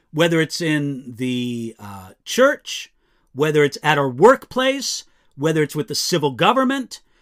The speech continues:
whether it's in the home between a husband and wife, whether it's in the home between a parent and a child.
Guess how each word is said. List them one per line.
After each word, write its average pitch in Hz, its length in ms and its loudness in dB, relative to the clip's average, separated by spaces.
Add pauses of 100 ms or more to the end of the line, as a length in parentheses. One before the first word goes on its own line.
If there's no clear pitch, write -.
(160)
whether 170 280 0
it's 165 120 0
in 165 100 0
the 156 120 2
home 226 460 -2
between 185 420 -4
a 156 80 -2
husband 160 400 0
and 151 120 -2
wife, 254 480 0 (360)
whether 180 240 0
it's 180 140 -2
in 180 100 -4
the 165 100 -2
home 220 380 -4
between 190 580 -4
a 151 180 0
parent 240 460 -2
and 240 80 -2
a 247 60 -2
child. 185 600 0